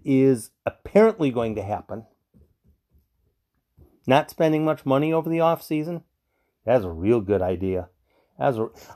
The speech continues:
I'm not sure who's gonna replace Jon Lester. I'm not sure who's gonna replace Tyler Chatwood. I'm not sure who's going to replace, um, Jose Quintana. They're gone.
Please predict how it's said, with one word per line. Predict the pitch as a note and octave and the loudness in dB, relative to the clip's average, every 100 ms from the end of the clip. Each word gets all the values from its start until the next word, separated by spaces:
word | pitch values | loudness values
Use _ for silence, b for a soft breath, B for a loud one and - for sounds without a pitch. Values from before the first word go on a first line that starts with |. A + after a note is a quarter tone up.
| - | 2
I'm | C3+ F#3 | 4 6
not | G3 F3+ - | 6 4 0
sure | F3+ F3+ | 0 0
who's | D3 D#3+ D3+ | 0 -4 -4
gonna | D#3 D3 | -2 -2
replace | C#3 C#3 C#3 - | -2 -2 -4 -4
Jon | C#3 B2+ | -4 -2
Lester. | B2 B2+ - B2+ | -2 -6 -6 -6
I'm | A#2 | -4
not | A#2 - | -6 -8
sure | - B2 A2+ | -10 -6 -4
who's | A#2+ | -6
gonna | A2 A#2 A2 | -4 -2 -2
replace | A2 A#2+ A2+ - b b b - | -2 0 -2 -2 b b b 0
Tyler | B2+ A2 G#2 | 4 4 2
Chatwood. | - C3+ - C#3 B2 | 2 0 2 2 2
I'm | B2 | 0
not | B2 B2 | -2 -4
sure | - B2+ | -4 -4
who's | A#2+ B2+ A2 | 0 -2 -2
going | B2+ B2 A#2+ | -4 -4 -6
to | B2 | -6
replace, | A#2 - B2 A#2 A2 - - _ _ _ _ _ _ _ _ _ _ _ _ _ _ _ | -6 -4 -2 -2 -4 -14 -20 _ _ _ _ _ _ _ _ _ _ _ _ _ _ _
um, | A#2+ B2 A#2+ A#2 A2+ A2 G2+ - _ | 0 2 4 2 2 -2 -8 -12 _
Jose | C3+ - B2+ | -6 -4 -4
Quintana. | C#3 B2 B2+ C3 D3+ - _ _ _ _ _ _ _ _ _ _ _ _ _ _ _ _ | -2 -2 0 0 -2 -8 _ _ _ _ _ _ _ _ _ _ _ _ _ _ _ _
They're | D3+ C#3+ | 2 4
gone. | G#2+ A2 G2 | 4 2 0